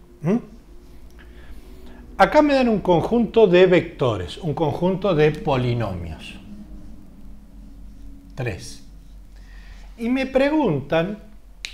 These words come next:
me preguntan si este conjunto es una base de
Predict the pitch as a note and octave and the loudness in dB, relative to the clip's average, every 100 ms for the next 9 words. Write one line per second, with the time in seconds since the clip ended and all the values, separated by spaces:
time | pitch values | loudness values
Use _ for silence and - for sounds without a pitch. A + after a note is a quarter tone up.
0 | - - - - - G2+ - D3 D#3+ G#2+ | -16 -20 -20 -20 -18 -16 -6 -2 -2 -2
1 | G#2+ B2+ D#3 F3+ - - - - - - | -8 -12 -10 -10 -12 -20 -20 -20 -20 -20
2 | - - - E3 G2 - - C#3+ D3+ - | -20 -14 -4 -2 -4 -12 -2 0 0 0
3 | A#3+ A#3 B3 B3+ - B3 E3+ - F#3 G3 | -4 2 0 0 0 2 2 0 -2 -4
4 | - - - - G3+ G3+ G3 D#3+ D3 D3+ | -12 -20 -20 -12 -6 -4 -2 0 0 2
5 | A#3 G#3 - - E3+ G3+ - - - - | 2 0 -4 -4 -4 -6 -14 -20 -20 -20
6 | - A#2+ C3+ D#3+ G#3 | -10 -4 0 0 -2